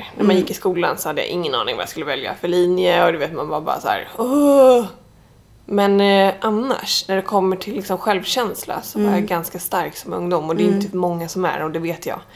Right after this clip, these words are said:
Speaker 2: Mm.
Speaker 1: Eh, jag hade jättemånga vänner som var så här,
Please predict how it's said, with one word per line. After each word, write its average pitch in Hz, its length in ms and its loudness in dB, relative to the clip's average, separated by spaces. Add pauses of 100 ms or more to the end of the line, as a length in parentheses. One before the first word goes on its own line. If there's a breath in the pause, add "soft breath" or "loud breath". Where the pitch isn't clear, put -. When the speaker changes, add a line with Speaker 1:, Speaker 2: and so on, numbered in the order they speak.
Speaker 2:
Mm. 202 340 0 (180)
Speaker 1:
Eh, 165 180 -4
jag 170 80 -2
hade 156 140 -4
jättemånga 170 460 -4
vänner 143 240 -8
som 160 160 -10
var 156 120 -4
så - 140 -8
här, 139 300 -2